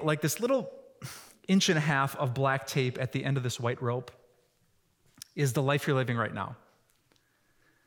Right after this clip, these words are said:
And Paul says you might feel like you're wasting away. And, and that's true, and that's a burden, and that's difficult. But please do not forget,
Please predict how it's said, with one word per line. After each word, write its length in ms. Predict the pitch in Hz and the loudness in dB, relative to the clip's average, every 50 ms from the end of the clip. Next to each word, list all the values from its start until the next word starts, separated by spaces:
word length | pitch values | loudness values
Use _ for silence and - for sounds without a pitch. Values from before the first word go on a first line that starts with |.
| _ _ _ _ _ _ _ _ _ _ _ _ _ _ _ _ _ _ _ _ _ _ _ - | _ _ _ _ _ _ _ _ _ _ _ _ _ _ _ _ _ _ _ _ _ _ _ -6
And 320 | 135 135 139 147 - - | -2 -2 -2 -2 -6 -6
Paul 160 | - - 233 247 | -2 0 0 2
says 240 | - 269 220 170 | 6 6 6 6
you 60 | 202 214 | 8 6
might 180 | 226 226 220 | 6 6 4
feel 180 | 226 - 226 214 | 2 2 2 4
like 180 | 202 180 - | 4 4 4
you're 100 | 196 170 | 2 2
wasting 420 | 139 135 156 170 170 - - 180 156 | 2 4 4 4 2 2 2 2 2
away. 320 | 135 123 117 110 104 98 95 - - - _ _ _ _ _ _ _ _ _ _ _ _ _ _ _ _ _ _ _ _ _ - | 2 0 0 0 -2 -4 -8 -10 -16 -20 _ _ _ _ _ _ _ _ _ _ _ _ _ _ _ _ _ _ _ _ _ -10
And, 140 | - 123 120 - - | -8 -8 -8 -6 -4
and 100 | 135 135 | -2 -2
that's 140 | 131 - | -2 0
true, 540 | - - - - 190 202 208 220 226 220 220 - - | -2 -2 0 2 2 2 2 2 0 -2 -4 -4 -2
and 160 | 135 139 139 | 0 0 2
that's 180 | 135 131 - - | 0 0 0 -2
a 60 | 131 | -4
burden, 420 | 110 123 151 170 175 180 180 170 | 0 2 2 2 4 2 2 2
and 180 | 165 - - 135 | 0 0 -2 -2
that's 200 | 131 123 - - | -2 -2 -2 -4
difficult. 440 | 120 123 - - - - 101 95 - - - _ _ _ _ _ _ _ _ _ _ _ _ _ _ - | -6 -6 -6 -6 -6 -6 -6 -8 -8 -12 -18 _ _ _ _ _ _ _ _ _ _ _ _ _ _ -8
But 160 | 151 139 - | -8 -8 -8
please 460 | - - - 247 196 190 214 185 - | -10 -12 -10 -8 -6 -2 -2 -2 0
do 100 | - 165 | 2 2
not 180 | 160 160 151 143 | 2 2 2 0
forget, 520 | - 160 131 120 135 117 110 - - - | -2 -2 0 0 0 0 0 -2 -8 -16